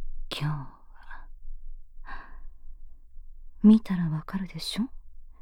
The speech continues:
お前が射精したら、中出しになる。私が寸止めを三回するから、三回耐え切るまでに射精したら罰ゲーム。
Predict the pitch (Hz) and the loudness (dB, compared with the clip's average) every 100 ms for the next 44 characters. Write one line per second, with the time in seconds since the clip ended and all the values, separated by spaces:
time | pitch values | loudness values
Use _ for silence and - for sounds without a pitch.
0 | - - - - - - - - 180 175 | -10 -10 -16 -16 -18 -18 -2 10 10 12
1 | 185 185 175 175 160 151 - 170 165 - | 8 4 2 2 2 2 0 -2 -2 -4
2 | 147 143 - - - - - - - - | -4 -4 -6 -12 -14 -12 -12 -12 -2 8
3 | 165 160 - 220 214 - - 180 175 160 | 8 8 2 -2 -4 -4 -2 0 0 -2
4 | 156 143 - - - - - - - - | -6 -6 -8 -10 -10 -14 -12 -12 -12 -10
5 | - - - - - - - - - - | -8 -8 -10 -12 -14 -12 -12 -12 -14 -14
6 | - - - - - - - 196 196 220 | -14 -14 -14 -12 -12 -12 10 10 10 6
7 | 214 208 - 196 214 208 202 196 - 151 | 8 6 8 12 12 12 8 6 8 8
8 | 185 - 196 190 - 180 185 - 139 - | 8 4 2 0 -4 -6 -4 -4 -6 -6
9 | - - - - - - - - - 233 | -14 -16 -18 -16 -14 -4 -2 0 10 10
10 | 233 233 226 - 208 220 233 196 165 139 | 10 6 6 4 2 6 6 8 6 2
11 | 123 - 147 143 - 156 - 147 - - | -8 -2 0 2 4 4 2 -4 -6 -2
12 | - 147 - - 220 - 214 196 156 - | 2 2 0 -2 -2 -2 -6 -8 -10 -14